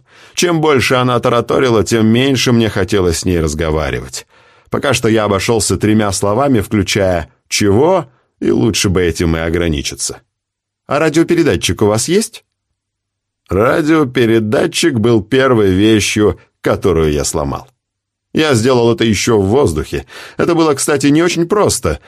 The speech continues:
поскольку нужно было вывести из строя лишь передающий контур, не повредив приёмник. Приёмник был нужен мне ещё несколько дней, чтобы следить за ходом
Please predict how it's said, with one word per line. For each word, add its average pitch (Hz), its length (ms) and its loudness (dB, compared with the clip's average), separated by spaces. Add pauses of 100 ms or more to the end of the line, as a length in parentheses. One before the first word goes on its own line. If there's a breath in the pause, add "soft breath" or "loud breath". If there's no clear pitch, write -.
(220 loud breath)
поскольку 120 420 0
нужно 120 280 2
было 117 220 2
вывести 120 460 0
из 110 140 0
строя 123 320 2
лишь 120 260 0
передающий 120 760 2
контур, 143 520 0 (220 loud breath)
не 120 140 2
повредив 104 560 0
приёмник. 80 720 -2 (400)
Приёмник 208 440 0
был 156 180 2
нужен 151 360 2
мне 135 220 2
ещё 117 240 0
несколько 117 600 0
дней, 113 360 0
чтобы 87 300 -2
следить 95 400 0
за 92 120 0
ходом 98 440 -2